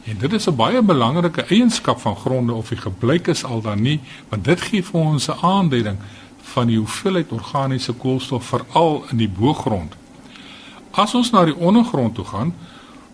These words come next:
of in die illuviale horison, die tweede horison in gronde wat nat word,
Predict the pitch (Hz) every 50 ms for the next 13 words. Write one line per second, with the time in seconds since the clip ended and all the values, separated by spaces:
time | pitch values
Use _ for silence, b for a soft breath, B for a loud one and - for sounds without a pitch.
0 | - - - 120 113 131 120 117 113 117 - - - 196 208 214 185 170 156 143
1 | 139 135 117 110 110 117 120 120 127 113 107 110 113 113 - - 131 139 123 107
2 | 95 98 - - - 156 165 160 151 123 110 107 117 117 113 - - 120 117 110
3 | 101 98 - - - 127 123 123 123 113 98 90 82 - - 90 95 113 143 170
4 | - - 87 92 92 104 - -